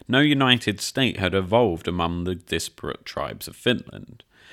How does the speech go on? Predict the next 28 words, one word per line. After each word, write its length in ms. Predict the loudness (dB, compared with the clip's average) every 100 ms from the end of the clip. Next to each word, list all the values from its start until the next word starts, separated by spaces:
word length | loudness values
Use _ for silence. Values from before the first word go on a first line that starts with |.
| -20 -16 -4
There 140 | 0
were 120 | 2
a 40 | 4
number 360 | 4 2 2
of 100 | 0
these 220 | -2 -4 -2
groups 280 | -4 -2
inhabiting 600 | -4 -4 -2 -4 -4 -2
various 340 | 0 0 -2 -4
areas 340 | -2 0 0 -2
of 100 | -2
Finland, 540 | -2 -2 -2 -4 -6 -10 -20 _
including 500 | -10 -2 0 0 -2
the 80 | -4
Finns, 540 | -2 0 2 0 -2
the 160 | -4 -6
Tavastians, 840 | -4 -2 0 0 -4 -4 -2 -2
and 140 | -2 -4
the 80 | -6
Karelians 680 | -4 -2 -2 -2 -4 -4 -8
as 100 | -8
just 320 | -8 -8 -10
a 60 |
few 320 | -14 -10 -10 -10
of 80 |
the 80 | -12
prominent 480 | -2 0 0 -2 -8 -16 -18
ones. 240 | -18 -20